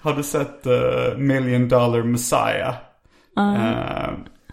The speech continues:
Speaker 1: det var Messiah Hallberg som gjorde, det var på något så här uppdrag av något spelbolag tror jag. Som han gjorde något sån här där han sku-, där han liksom, eh, spelar poker eller så här, intervjuar folk. Det var någon sån typ, säkert nätcasino-sajt.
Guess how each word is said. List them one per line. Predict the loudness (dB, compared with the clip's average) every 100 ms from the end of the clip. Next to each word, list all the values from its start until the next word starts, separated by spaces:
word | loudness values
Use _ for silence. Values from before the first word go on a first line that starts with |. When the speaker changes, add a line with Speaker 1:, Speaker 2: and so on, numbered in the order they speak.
| -18
Speaker 1:
det | -12 -4
var | 2 4
Messiah | 4 4 4 6
Hallberg | 6 4 2 -2 -2 -2
som | -4 -6 -6
gjorde, | -4 -2 0 -2 -4 -2
det |
var | 0 0
på | 0 -2
något | -2
så | -4
här | -4
uppdrag | -6 -6 -4 -2
av | -4
något | -6
spelbolag | -4 0 0 0 -4 -4 -2
tror | -2
jag. | -2 -8 -14 -20 -20 -20
Som | -10 -6 -4
han | -2
gjorde | 0 -2 -2 -4
något | -4 -6
sån | -6
här | -4 -4 -4
där | -4
han | -4 -8
sku-, | -12 -10 -10 -8 -4
där | -2
han | -2 -4 -8
liksom, | -8 -8 -8 -12 -20 _ _ -20 -20 -12
eh, | -6 -4 -4 -6 -6 -6 -6 -8 -8 -12
spelar | -8 -6 -4
poker | -2 -2 -2 -6 -10 -8
eller | -6 -6
så | -8
här, | -8
intervjuar | -8 -6 -6 -6 -4
folk. | -2 -4 -6 -14 -8
Det | -6
var | -4
någon | -6
sån | -8 -10
typ, | -10 -12 -12
säkert | -10 -8 -8 -6
nätcasino-sajt. | -6 -6 -8 -8 -8 -8 -8 -8 -8 -8 -10